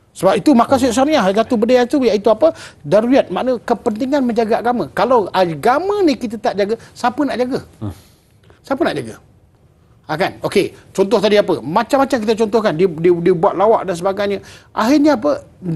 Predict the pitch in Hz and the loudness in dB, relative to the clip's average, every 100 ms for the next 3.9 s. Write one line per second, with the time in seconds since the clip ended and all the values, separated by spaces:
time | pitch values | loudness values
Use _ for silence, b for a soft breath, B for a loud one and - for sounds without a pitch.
0 | 165 226 220 262 262 302 254 226 233 262 | -4 -4 0 2 2 2 0 -2 -2 0
1 | 220 113 101 - - _ _ _ _ _ | 0 -4 -8 -16 -20 _ _ _ _ _
2 | _ - 92 202 208 135 190 180 180 180 | _ -10 0 2 2 0 0 0 0 0
3 | 170 170 196 B B - 175 135 | 0 -2 -6 B B -6 -2 -2